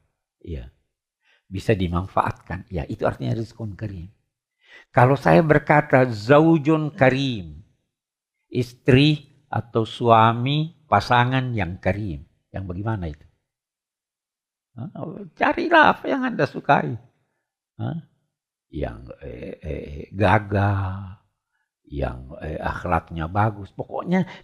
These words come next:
karim itu yang paling mulia, yang paling baik dalam bidang yang Anda sifati. Jadi Allah karim. Apanya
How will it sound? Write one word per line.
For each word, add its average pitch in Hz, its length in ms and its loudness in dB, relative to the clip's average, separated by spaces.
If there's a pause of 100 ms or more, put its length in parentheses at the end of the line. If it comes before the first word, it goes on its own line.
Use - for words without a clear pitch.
(200)
karim 196 880 2 (560)
itu 202 480 2
yang 147 320 4
paling 135 320 4
mulia, 180 640 6
yang 147 320 4
paling 139 480 2
baik 117 400 4 (320)
dalam 139 640 2
bidang 170 480 2
yang 120 320 2
Anda 110 240 -6
sifati. - 560 -12 (880)
Jadi 104 240 0
Allah 107 560 2 (160)
karim. 104 480 0 (720)
Apanya 185 400 0